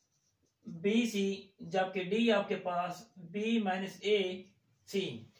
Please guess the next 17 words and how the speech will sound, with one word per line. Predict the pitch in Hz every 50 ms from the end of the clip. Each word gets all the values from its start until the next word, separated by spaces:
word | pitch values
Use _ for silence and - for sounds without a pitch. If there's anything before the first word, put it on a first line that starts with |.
| _ _ _ _ _ - - - - - - _ _ _ - -
तो | 208 208 208 202 - - - _ - 196
अब | 220 233
हम | 247 240 240
इसको | 240 - - 220 226 226 233 226 - - - _ - 185
वेक्टर | 175 196 214 214 - 240
मेथड | 233 226 220 220 220 208 202
के | 214 202
जरिए | 190 196 190 190 196 202 220 240 - - - - - -
parallelogram | 190 185 202 220 220 220 214 214 208 208 214 - - - - - - - - - - _ _ - - - - _ _ _ -
show | - 202 208 190
करेंगे। | - 196 185 196 185 175 185 160 131 117 107 - _ _ _ _ _ _ _ _ - - _ _ _ _ _ _ _ _ _ _ _ _ _ _ - - _ _ _ - - - _ _ _ _ _ - 175
तो |
हमारे | 170 190 208 233
पास | - 254 254 247 - -
points | 220 214 214 240 240 - -
क्या | 220 214 214
हैं? | 226 247